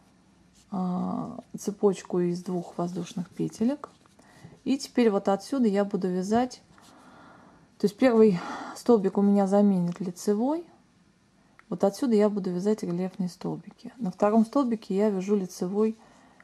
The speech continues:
рельефный столбик. То есть два лицевых у меня вот здесь. Первая цепочка и второй лицевой.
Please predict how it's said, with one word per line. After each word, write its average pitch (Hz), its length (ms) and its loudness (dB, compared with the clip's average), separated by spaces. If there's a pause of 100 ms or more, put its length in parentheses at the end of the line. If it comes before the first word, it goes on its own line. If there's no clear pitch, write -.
(120)
рельефный 180 580 -4
столбик. - 640 -10 (2250)
То 180 80 -6
есть 175 120 -6
два 214 180 2
лицевых 202 600 -4
у - 20 -10
меня 156 280 -10
вот 180 140 -12
здесь. - 320 -20 (920)
Первая 175 340 -2
цепочка 214 760 -6 (100)
и 247 260 -2 (180)
второй 196 340 -2
лицевой. 175 540 -8